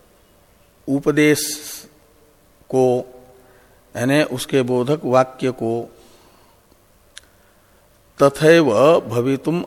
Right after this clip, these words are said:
अर्हति का अर्थ है वैसा ही समझना चाहिए जैसा दध्यादि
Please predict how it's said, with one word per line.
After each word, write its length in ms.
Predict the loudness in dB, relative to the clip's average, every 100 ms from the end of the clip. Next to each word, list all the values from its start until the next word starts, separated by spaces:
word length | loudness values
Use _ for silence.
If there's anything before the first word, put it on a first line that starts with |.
| 0
अर्हति 520 | 0 0 -4 -8 -16 -20 _ _ _ _ _ _ _ _ _ _ _
का 140 | -4 -2
अर्थ 200 | -2 0
है 120 | -2
वैसा 460 | 0 -2 -2 -2 0
ही 180 | 0 -2
समझना 540 | -4 -6 -6 -8 -14
चाहिए 420 | -14 -18 -18 -20 -20 _ _ _ _ _ _ _ _ _ _ _ _ _ _ _ _ _ _ _
जैसा 720 | -8 0 0 0 -2 0 0
दध्यादि 840 | 0 -2 -2 -2 0 0 -2 -4